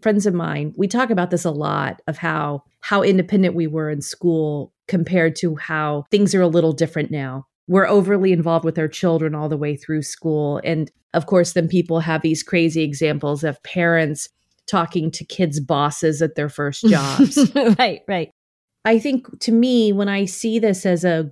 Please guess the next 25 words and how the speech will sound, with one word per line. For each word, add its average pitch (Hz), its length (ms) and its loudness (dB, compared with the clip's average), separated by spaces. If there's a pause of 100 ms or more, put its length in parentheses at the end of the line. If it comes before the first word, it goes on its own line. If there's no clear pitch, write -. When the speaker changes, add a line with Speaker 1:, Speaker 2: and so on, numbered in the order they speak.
(120)
Speaker 1:
growing 180 840 0
problem, 170 760 -2 (460)
let's 208 380 2
think 233 240 4
of 185 160 2
the 190 80 2
systemic 185 640 0
causes 170 640 2
of 147 140 -2
that. - 260 -4
What 190 240 4
is 233 140 6
it 233 100 4
in 220 140 2
our 190 120 2
parenting 190 560 2
culture 170 520 2
that 151 180 0
has 160 340 -2
enabled 156 460 -2
this? - 300 -8 (280)
So 202 440 0 (160)
I 208 140 4
think 240 260 0
parents 226 640 0